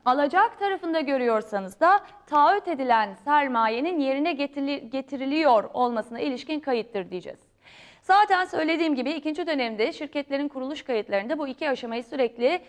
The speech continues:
göreceksiniz, sürekli çözeceksiniz. Peki arkadaşlar, birinci unsurumuzda dedik ki ödenmiş sermaye bölümü vardır. Ödenmiş sermayede de sermaye hesabı ve ödenmemiş sermaye hesabı bir arada yer almaktadır.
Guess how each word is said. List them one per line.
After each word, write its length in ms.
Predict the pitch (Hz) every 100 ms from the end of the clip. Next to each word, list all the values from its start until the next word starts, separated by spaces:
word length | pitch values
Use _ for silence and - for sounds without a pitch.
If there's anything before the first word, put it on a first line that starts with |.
| - _
göreceksiniz, 840 | 262 247 220 208 214 214 277 311
sürekli 360 | 285 214 214 285
çözeceksiniz. 800 | 247 185 190 180 - - - _ _ _ - - - _ -
Peki 200 | 523 392
arkadaşlar, 760 | 330 294 240 208 - - - _
birinci 320 | 415 440 440 480 440
unsurumuzda 520 | 359 330 311 302 330
dedik 280 | 339 277 -
ki 220 | 330 415 - _
ödenmiş 640 | 330 349 370 370 392 466
sermaye 920 | - - 330 330 330 330 349 339 254 - - _
bölümü 320 | 226 214 196
vardır. 360 | 185 180 - - - _ - _
Ödenmiş 420 | 370 392 403 440
sermayede 840 | 466 415 370 359 339 330 269 226 -
de 200 | 269 415 -
sermaye 680 | _ - 311 311 311 330 415
hesabı 420 | 427 392 349 339 339
ve 100 | 320
ödenmemiş 520 | 302 381 392 330 320
sermaye 580 | 302 285 285 285 277 277
hesabı 400 | 277 339 349 339
bir 120 | 302
arada 380 | 240 214 196 185
yer 140 | 208
almaktadır. 640 | 196 190 180 185 - -